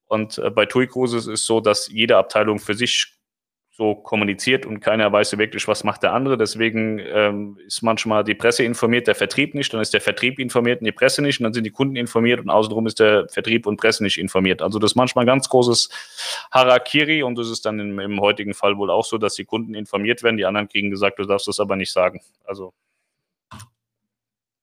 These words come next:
wollen im November mit der tui nach,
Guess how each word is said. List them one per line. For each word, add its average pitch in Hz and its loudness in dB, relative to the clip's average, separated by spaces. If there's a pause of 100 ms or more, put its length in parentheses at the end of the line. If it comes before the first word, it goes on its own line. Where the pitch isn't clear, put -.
(960)
wollen 123 4
im 139 2
November 135 4
mit 127 0
der 113 2
tui 143 0 (380)
nach, - -2